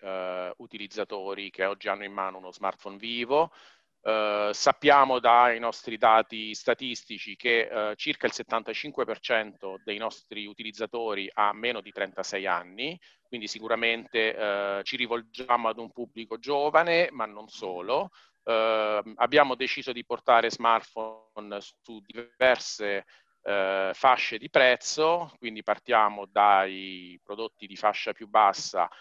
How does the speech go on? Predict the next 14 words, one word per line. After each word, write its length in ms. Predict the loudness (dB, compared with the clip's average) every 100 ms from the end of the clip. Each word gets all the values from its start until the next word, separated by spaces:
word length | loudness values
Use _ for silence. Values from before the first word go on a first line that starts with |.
| _ _
ai 260 | 4 4 2
prodotti 520 | -4 -6 -6 -8 -20
più 160 | _ -16
flagship, 920 | 0 4 4 2 -8 -10 -12 -10 -6
che 160 | -8 -8
quindi 320 | -10 -10 -10
come, 340 | -8 -4 -4 -4
eh, 120 | -4
la 120 | -4
gimbal 340 | -4 -4 -2 0
camera 500 | 4 4 2 -2 -2
portano 460 | 0 -2 -4 -8
dei, 180 | -8 -10 _
mh, 340 | -20 -20 -20